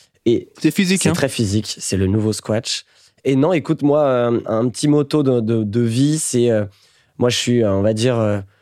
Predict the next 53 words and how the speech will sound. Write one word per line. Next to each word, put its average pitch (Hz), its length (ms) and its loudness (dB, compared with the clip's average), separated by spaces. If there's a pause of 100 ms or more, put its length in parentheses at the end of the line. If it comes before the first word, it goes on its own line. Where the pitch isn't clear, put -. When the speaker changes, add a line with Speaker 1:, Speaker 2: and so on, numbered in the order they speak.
(200)
Speaker 1:
passionné 135 420 0
de 123 100 0
la 120 140 2
vie, 120 220 0
donc 123 180 0
j'aime 110 380 -2
énormément 131 400 2
de - 20 -6
choses, 131 220 -2
je - 60 -6
suis 117 100 -6
très - 180 -4
curieux, 127 560 0 (320)
et 110 140 -2
que 104 100 -4
du 113 100 2
coup, 127 120 -2
ce 143 80 -4
qui - 160 -2
m'amène 110 360 2
en 110 80 0
fait 113 220 -4
en 107 60 -2
permanence 113 440 -2
à 107 60 0
avoir 104 340 -2 (420)
pas 135 120 0
mal 139 200 0
d'opportunités, 123 1000 0
de 120 100 0
projets, 120 560 0
de 117 120 -2
rencontres, 113 640 -2
euh, 98 140 -2
que 101 140 -6
ce - 100 -6
soit 107 200 -2
kiff 131 420 -2
ou 120 140 0
pro. 117 360 -2 (460)
Et - 80 -6
du 95 100 -6
coup, 123 140 -4
je 113 80 -2
pense 117 240 -6
qu'on 104 140 -4
est 107 100 -2
qu'au 156 180 0
début 120 400 0
d'une, 101 380 -2
d'une 107 180 0
belle 113 160 2
aventure. 98 420 -2